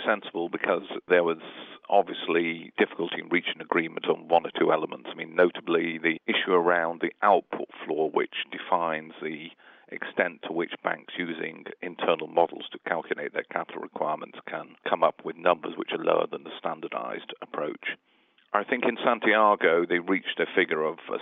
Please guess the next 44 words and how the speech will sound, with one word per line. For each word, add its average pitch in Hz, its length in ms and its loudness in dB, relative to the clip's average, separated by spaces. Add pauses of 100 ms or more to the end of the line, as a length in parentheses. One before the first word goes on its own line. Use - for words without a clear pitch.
seventy-five 87 720 0
percent 82 380 -6
of 80 60 -16
the 82 120 -12
standardized 80 580 -4
approach, - 280 -4 (1080)
below 90 200 8
which 82 220 0 (280)
banks 85 320 -2
using 82 260 -8
models 82 380 0
couldn't - 300 -6
go. 85 340 2 (240)
Um, 87 520 2
but 90 180 8 (760)
that 101 260 2
number 92 320 4
doesn't 90 360 2 (100)
seem 90 200 0
to - 80 -4
have 85 140 -2
found 85 380 -2
favour 87 400 4
with 87 240 6 (300)
sufficient 87 400 -2
members 85 260 -2
of 85 60 -8
the 82 80 -4
Basel 87 260 4
Committee 85 420 -6
to, 87 540 -2
uh, 85 240 2
achieve 87 320 -2
a 85 140 -6
sign-off 85 320 -2
at - 80 -6
the - 40 -8
beginning 87 300 -6
of 85 60 -14
January 85 260 -2
at 80 60 -6
the 87 80 -14
G 90 160 -4
hos 80 160 -6